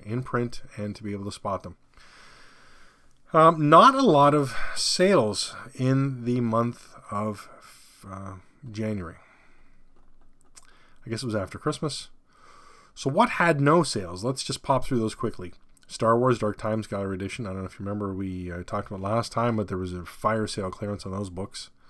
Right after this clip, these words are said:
Uh, Dave Stevens' The Rocketeer Artist Edition, first and second print, no sales. Wally Wood's E C Stories Artist Edition, first and second print, no sales. And Walter Simonson's Thor Artist Edition, first printing, no sales.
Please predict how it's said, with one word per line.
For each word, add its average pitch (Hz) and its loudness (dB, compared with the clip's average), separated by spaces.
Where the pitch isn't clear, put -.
Uh, 98 -8
Dave 123 2
Stevens' 127 0
The 110 -2
Rocketeer 117 0
Artist 117 -2
Edition, 135 -4
first 127 -2
and 123 -2
second 113 -4
print, 120 -4
no 98 -8
sales. 104 -10
Wally 123 4
Wood's 123 4
E 120 -2
C 135 -4
Stories 135 -2
Artist 107 -8
Edition, 127 -6
first - -6
and 107 -8
second - -8
print, 117 -10
no 101 -4
sales. 98 -8
And 101 -8
Walter 113 -6
Simonson's 127 -4
Thor 147 -4
Artist 101 -8
Edition, 104 -10
first - -12
printing, 98 -10
no 92 -12
sales. - -14